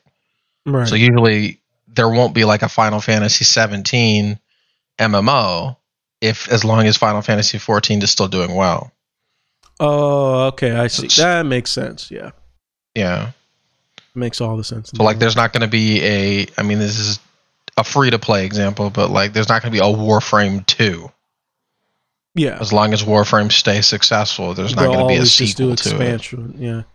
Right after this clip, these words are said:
Speaker 1: Do you think it's the same thing with games like Rainbow Six and, like, For Honor, where, like, as long as the game is successful, they're just gonna keep doing expansions f-, forever?
Speaker 2: Yeah. I mean, that's the hope.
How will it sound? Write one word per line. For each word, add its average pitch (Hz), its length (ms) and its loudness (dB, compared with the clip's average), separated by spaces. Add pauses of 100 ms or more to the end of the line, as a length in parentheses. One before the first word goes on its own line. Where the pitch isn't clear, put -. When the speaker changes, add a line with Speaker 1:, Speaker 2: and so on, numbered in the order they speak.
(280)
Speaker 1:
Do 226 60 0
you 294 60 0
think 370 200 -4
it's - 120 -6
the 165 80 -4
same 156 260 -2
thing 147 240 -2
with 131 120 -4
games 135 260 -4
like 127 180 -2
Rainbow 123 380 -2
Six - 460 -4
and, 120 140 -4
like, 117 160 -6
For 127 260 -6
Honor, 123 400 -4 (280)
where, 131 180 2
like, 120 240 0
as 123 140 -2
long 131 160 0
as 123 80 -4
the 127 80 -2
game 127 300 -2
is 117 80 -6
successful, 120 600 -4
they're 123 160 0
just 117 160 -6
gonna 117 140 -6
keep 120 200 -8
doing 120 180 -2
expansions 117 680 -6
f-, - 160 -20 (280)
forever? 117 420 0 (540)
Speaker 2:
Yeah. 165 240 -2 (920)
I 131 80 2
mean, 113 140 2
that's 117 180 0
the 110 140 0
hope. 123 380 2